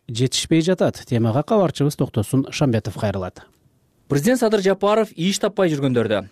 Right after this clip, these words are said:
Speaker 2: эмгек, социалдык камсыздоо жана миграция министрлигине кайрылууга чакырды. Ал отузунчу майда Фейсбуктагы баракчасында министрлик сунуштаган жумуштарда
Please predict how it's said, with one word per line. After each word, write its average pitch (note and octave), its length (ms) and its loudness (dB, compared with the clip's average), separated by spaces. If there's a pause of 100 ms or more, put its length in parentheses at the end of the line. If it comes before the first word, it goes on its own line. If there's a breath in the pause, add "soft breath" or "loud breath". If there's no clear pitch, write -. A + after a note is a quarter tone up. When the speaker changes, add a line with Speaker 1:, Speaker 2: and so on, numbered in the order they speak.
Speaker 2:
эмгек, C#3+ 320 0
социалдык F3 400 -2
камсыздоо E3+ 400 0
жана C3 300 0 (100)
миграция C#3+ 460 2
министрлигине C3+ 420 -2
кайрылууга D3+ 540 2
чакырды. G#2 400 -4 (440 loud breath)
Ал A2+ 220 2
отузунчу D3+ 400 0
майда A#2 240 2
Фейсбуктагы C3 480 -2
баракчасында A2+ 640 -2
министрлик B2+ 540 0
сунуштаган C#3 420 0
жумуштарда C3+ 540 0